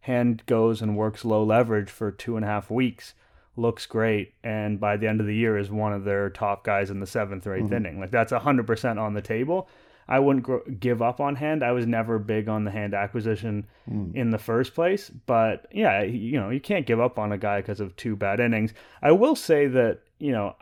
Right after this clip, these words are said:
Speaker 1: I like Pete Walker a lot. You know, personally, professionally, like, I've had good interaction with him. He's a great guy. Same thing with Bushman. Really smart guy, good interaction with him.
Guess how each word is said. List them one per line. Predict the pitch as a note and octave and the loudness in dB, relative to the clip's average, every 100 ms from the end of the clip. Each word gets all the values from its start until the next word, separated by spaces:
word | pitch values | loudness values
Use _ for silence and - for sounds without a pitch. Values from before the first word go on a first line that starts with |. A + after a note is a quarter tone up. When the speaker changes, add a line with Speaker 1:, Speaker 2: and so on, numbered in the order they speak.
| - _ | -20 _
Speaker 1:
I | C#3 E3 | 0 4
like | D3+ C3+ | 4 2
Pete | - B2+ | 0 0
Walker | A2+ G#2+ - A2 G#2+ | 0 -2 0 0 0
a | G2+ | 0
lot. | G#2+ G#2 G#2 - | 2 2 2 -2
You | C3 | -6
know, | G2+ G2+ | -6 -2
personally, | - G3+ F#3+ E3+ E3 | 0 0 0 -2 -2
professionally, | C#3+ - C3+ C3 C3+ B2 | -4 -2 -2 -2 -4 -2
like, | A2+ A2 A2 | -2 -4 -4
I've | A2+ A#2 | -4 0
had | A2+ | -2
good | A2 A2+ | 0 0
interaction | A2 A2+ G#2+ G#2 A#2 | 0 -2 -2 -2 -4
with | G#2 | -4
him. | G#2+ | -2
He's | G#2 G2 | -4 -4
a | |
great | F2+ G2+ | -4 -6
guy. | F#2 G#2 G#2 | -2 0 0
Same | G#2 - C#3 A#2+ | -2 -2 -2 -2
thing | A2 | -4
with | G2+ - | -6 -10
Bushman. | - A#2 B2 - B2+ A#2+ A2 - _ _ | -8 0 0 0 -2 0 -2 -6 _ _
Really | A2 G#2+ | -6 -4
smart | G#2 A2+ G#2 G2 | -4 -6 -6 -2
guy, | G2+ | -2
good | G2 G#2+ | 0 -2
interaction | G#2 F#2+ G2 G2 - | -2 -4 -4 -4 -6
with | F#2+ | -6
him. | G#2 G2+ | -4 -4